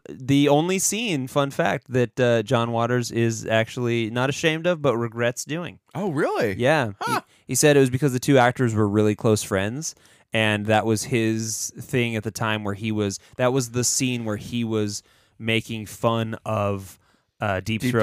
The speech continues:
Speaker 2: Throat?
Speaker 1: being, you know, sort of, you know, i-, i-, in the, in the ether,
Speaker 2: Yeah.
Speaker 1: you know?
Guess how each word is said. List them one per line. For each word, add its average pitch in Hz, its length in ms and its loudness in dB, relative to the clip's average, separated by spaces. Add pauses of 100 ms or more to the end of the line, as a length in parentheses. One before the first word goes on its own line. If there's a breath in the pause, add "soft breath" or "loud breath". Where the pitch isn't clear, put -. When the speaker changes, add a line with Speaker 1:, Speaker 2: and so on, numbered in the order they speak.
(240)
Speaker 2:
Throat? 123 100 -16
Speaker 1:
being, 110 460 -2
you 107 80 -8
know, 101 220 -4 (220)
sort 104 240 -6
of, 90 120 -14 (200)
you 107 120 -8
know, 95 100 -8
i-, 95 220 -10
i-, 113 160 -8 (120)
in 104 120 -8
the, 98 380 -4
in 98 160 -10
the 101 80 -12 (100)
ether, 113 300 -6
Speaker 2:
Yeah. 127 180 4
Speaker 1:
you 107 60 -2
know? 104 220 -6